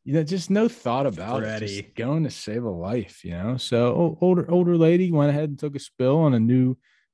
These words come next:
Speaker 1: bike. Not sure
Speaker 2: Ah.
Speaker 1: how. It was a very smooth, uh, part of the trail.
Speaker 2: Yeah,
Speaker 1: Nothing
Speaker 2: we won't,
Speaker 1: crazy,
Speaker 2: we won't
Speaker 1: but, uh,
Speaker 2: question
Speaker 1: hey,
Speaker 2: anything.
Speaker 1: yeah. Older, older lady down, probably broke her hip.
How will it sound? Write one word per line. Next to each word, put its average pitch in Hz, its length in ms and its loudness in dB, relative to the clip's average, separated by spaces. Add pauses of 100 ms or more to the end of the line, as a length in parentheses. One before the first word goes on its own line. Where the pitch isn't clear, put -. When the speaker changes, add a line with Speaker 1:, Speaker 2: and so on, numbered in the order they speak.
Speaker 1:
bike. 123 460 -4
Not 117 200 -6
sure 120 260 -6
Speaker 2:
Ah. 90 40 -10
Speaker 1:
how. 110 340 -4
It 170 40 -6
was 101 160 -8
a 92 40 -10
very 104 300 -6
smooth, 107 680 -4
uh, 95 280 -6
part 101 260 -8
of 90 80 -8
the 90 40 -8
trail. 101 280 -6
Speaker 2:
Yeah, 113 180 -2
Speaker 1:
Nothing 160 160 -6
Speaker 2:
we 143 80 0
won't, 190 240 2
Speaker 1:
crazy, 147 100 -2
Speaker 2:
we 156 60 2
won't 156 260 0
Speaker 1:
but, - 60 -10
uh, - 40 -2
Speaker 2:
question 196 260 -2
Speaker 1:
hey, 190 140 0
Speaker 2:
anything. 107 380 -6 (160)
Speaker 1:
yeah. - 200 -10 (600)
Older, 110 200 -6
older 131 260 -4
lady 135 240 0
down, 120 560 -4
probably 208 300 -2
broke 123 300 0
her 87 80 -8
hip. 98 200 -8